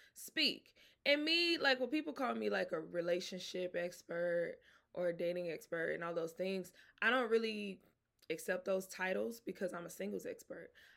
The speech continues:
I am the single friend. I'm the person that's been single longer than I've been in relationships. Now, when it comes to telling you what to avoid, how to heal, how to be single, how to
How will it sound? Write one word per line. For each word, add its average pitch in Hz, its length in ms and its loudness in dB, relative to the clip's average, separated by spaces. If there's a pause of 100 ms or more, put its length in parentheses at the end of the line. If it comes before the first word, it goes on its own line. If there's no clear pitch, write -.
(220)
I 190 280 2
am 185 220 0
the 175 80 -4
single 190 320 -4
friend. - 300 -10
I'm 180 160 -8
the 196 60 0
person 180 380 -4
that's 170 220 -4
been 175 180 -6
single 175 340 -2
longer 175 300 -4
than 170 180 -4
I've 165 180 -10
been 180 160 -4
in 170 100 -2
relationships. 175 760 -4
Now, 165 240 -6 (400)
when 170 200 -2
it 190 100 -4
comes 190 420 -4
to 190 320 -4
telling 196 380 -2
you 185 220 -8 (100)
what 180 480 2
to - 80 -6
avoid, 185 640 -2
how 185 260 -6
to 175 80 -4
heal, 190 460 -4
how 190 300 -2
to 196 100 0
be 196 260 -6
single, 202 460 -4
how 185 220 -4
to 190 140 0